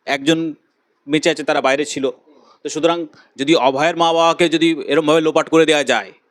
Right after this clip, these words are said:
যে সেন্সলেস হয়ে মিছিলে হাঁটতে গিয়ে হার্টবিট বেড়ে গেছে, হাই ব্লাড প্রেশার হয়ে গেছে, তাই মরে গেছে, এরকম যদি কিছু একটা গল্প বানিয়ে দেওয়া যায়,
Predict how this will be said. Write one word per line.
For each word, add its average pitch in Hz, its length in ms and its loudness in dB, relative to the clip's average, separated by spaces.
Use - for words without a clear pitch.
যে 147 80 -2
সেন্সলেস 160 460 0
হয়ে 147 260 0
মিছিলে 147 260 0
হাঁটতে 151 320 -2
গিয়ে 139 420 0
হার্টবিট 147 380 -2
বেড়ে 151 200 2
গেছে, 143 340 -4
হাই 151 200 0
ব্লাড 156 260 -2
প্রেশার 151 280 -4
হয়ে 147 140 2
গেছে, 139 180 -4
তাই 139 140 -2
মরে 135 220 -2
গেছে, 117 220 -4
এরকম 185 320 0
যদি 208 180 2
কিছু 202 140 0
একটা 196 120 0
গল্প 165 240 2
বানিয়ে 156 240 0
দেওয়া 143 160 2
যায়, 123 400 -2